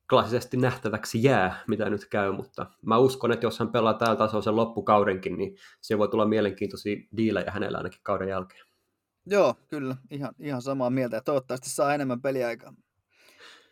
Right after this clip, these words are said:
Speaker 1: Joo, varmaan palataan näihin trade deadlinein asioihin tuossa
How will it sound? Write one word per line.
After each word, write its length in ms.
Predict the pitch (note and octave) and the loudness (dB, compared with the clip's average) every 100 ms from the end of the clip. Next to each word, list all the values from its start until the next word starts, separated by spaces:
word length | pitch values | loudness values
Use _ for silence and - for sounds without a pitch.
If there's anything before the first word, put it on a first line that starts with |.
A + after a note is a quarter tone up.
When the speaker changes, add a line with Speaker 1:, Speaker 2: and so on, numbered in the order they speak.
| _ _ _ _ _ - | _ _ _ _ _ -8
Speaker 1:
Joo, 480 | E3+ G3 F3+ - - - | 2 2 2 -4 -14 0
varmaan 320 | A#2 B2+ B2 | 2 4 4
palataan 440 | C3+ A#2+ - G2+ | 6 6 4 0
näihin 240 | G2 G2 F#2+ - - - | 0 -2 -4 -8 -18 -4
trade 200 | B2 A2 | 0 0
deadlinein 460 | A2 G#2+ G#2 G#2 G2 | -2 2 2 4 2
asioihin 420 | G2 A2+ G2 G2 | 0 0 -2 -4
tuossa 200 | F#2+ - | -6 -10